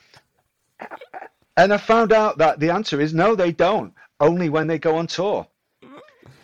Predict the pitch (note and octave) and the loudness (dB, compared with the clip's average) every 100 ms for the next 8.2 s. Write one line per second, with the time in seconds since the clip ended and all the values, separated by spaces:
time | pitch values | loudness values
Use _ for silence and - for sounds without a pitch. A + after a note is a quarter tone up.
0 | _ - - - C#3+ F3 F3 E3+ E3+ D3 | _ -18 -14 -6 -4 -2 0 0 0 -2
1 | D3 D3 B2 C#3 D#3 D#3 C#3+ B2+ - D3+ | -2 -2 -4 -2 0 0 -6 -10 -4 -4
2 | - C3+ B2+ - B2 A2+ B2 E3+ - - | -4 -6 -6 -4 -4 -4 -4 -8 -10 -18
3 | _ _ _ _ - - D#3+ E3 D#3 D#3+ | _ _ _ _ -20 -8 -4 -4 0 0
4 | D3 - _ _ _ _ _ F#3 G3 - | 0 -6 _ _ _ _ _ -4 -2 -2
5 | G3+ B3 E3+ - G3 G3 F#3 E3+ F#3+ F3+ | -2 -2 -6 0 2 2 0 -4 -2 -4
6 | C3+ F3+ G3+ A#3+ A3+ G#3+ G#3+ G3+ - - | -4 -6 -6 -4 -2 -2 -4 -8 -8 -2
7 | B3 B3+ A3+ F3+ C#3 - - C3 B2 C3+ | -2 0 -6 -4 -6 -6 -4 -4 -4 -6
8 | C3 B2+ | -6 -6